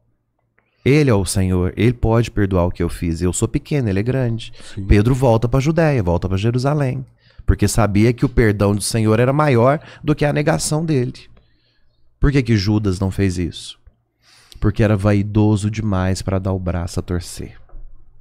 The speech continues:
Speaker 1: O que expulsou Adão e Eva foi a vaidade.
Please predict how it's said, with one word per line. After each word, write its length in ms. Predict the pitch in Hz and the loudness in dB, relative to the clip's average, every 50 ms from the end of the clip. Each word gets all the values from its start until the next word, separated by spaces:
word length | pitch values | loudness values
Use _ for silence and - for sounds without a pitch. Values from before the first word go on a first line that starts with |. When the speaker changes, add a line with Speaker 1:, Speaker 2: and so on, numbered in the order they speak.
| - - - _ _ _ - - _ _ _ _ _ _ _ _ _ _ _ _ - _ _ _ _ _ _ _ _ _ _ _ _ _ _ _ _ _ - - - | -20 -20 -20 _ _ _ -20 -20 _ _ _ _ _ _ _ _ _ _ _ _ -20 _ _ _ _ _ _ _ _ _ _ _ _ _ _ _ _ _ -20 -8 -4
Speaker 1:
O 80 | 110 104 | -4 -2
que 120 | - 127 | 0 2
expulsou 480 | 120 - - - 123 107 - - 135 131 | 0 0 2 2 0 0 2 2 2 2
Adão 260 | 127 120 113 110 110 | 2 4 2 2 4
e 80 | 107 101 | 4 4
Eva 240 | 101 110 104 113 | 2 2 2 0
foi 180 | - - 117 110 | 0 2 2 2
a 60 | 107 | 2
vaidade. 720 | 98 101 98 92 92 87 87 90 - 98 - - - - | 2 2 0 0 -2 -4 -6 -6 -8 -10 -12 -16 -18 -18